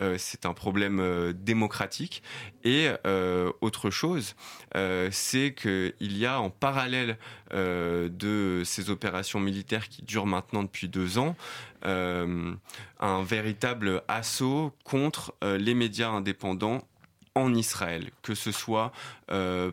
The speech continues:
par le biais du, du, des financements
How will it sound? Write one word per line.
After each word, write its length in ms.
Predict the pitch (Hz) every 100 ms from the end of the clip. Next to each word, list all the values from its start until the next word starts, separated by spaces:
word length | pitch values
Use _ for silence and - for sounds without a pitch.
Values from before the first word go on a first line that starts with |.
| -
par 160 | 117
le 120 | 113 104
biais 180 | 104
du, 600 | 101 98 98 92 90 92 87
du, 320 | 95 87 -
des 120 | -
financements 720 | 92 - 101 90 - 107 127